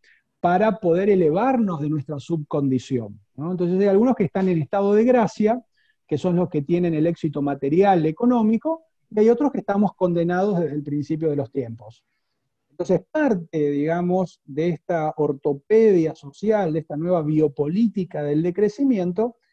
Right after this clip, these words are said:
tiene que ver con estos mecanismos de reducción de la población. Así como está la buena muerte, entre comillas, del, del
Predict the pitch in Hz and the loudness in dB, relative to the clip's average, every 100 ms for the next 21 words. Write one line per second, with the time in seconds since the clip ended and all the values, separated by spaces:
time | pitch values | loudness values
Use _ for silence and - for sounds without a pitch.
0 | _ _ - 277 220 202 247 254 - 165 | _ _ -2 0 0 2 4 4 2 -2
1 | 170 - 185 185 _ 151 156 156 165 185 | -2 -4 -4 -4 _ -8 -8 -4 -2 -2
2 | 196 220 196 165 143 147 147 143 - - | 0 0 0 -2 -4 -2 0 -2 -6 -2
3 | 247 247 156 - _ _ 139 147 143 143 | 0 0 -4 -8 _ _ -4 -2 -2 -2
4 | 139 139 - 143 123 113 123 120 165 - | 0 -2 -4 -4 -4 -8 -14 -12 -10 -4
5 | 175 175 - 170 147 135 143 175 180 175 | -4 -4 -4 -4 -2 -4 -2 -2 0 -2
6 | 185 208 190 151 143 123 117 _ 139 139 | -2 0 -2 -2 -6 -6 -10 _ -8 -6
7 | 143 151 175 165 139 131 - _ _ _ | -6 -4 -4 -4 -6 -12 -16 _ _ _
8 | _ 131 147 151 143 143 143 | _ 0 2 2 -2 0 0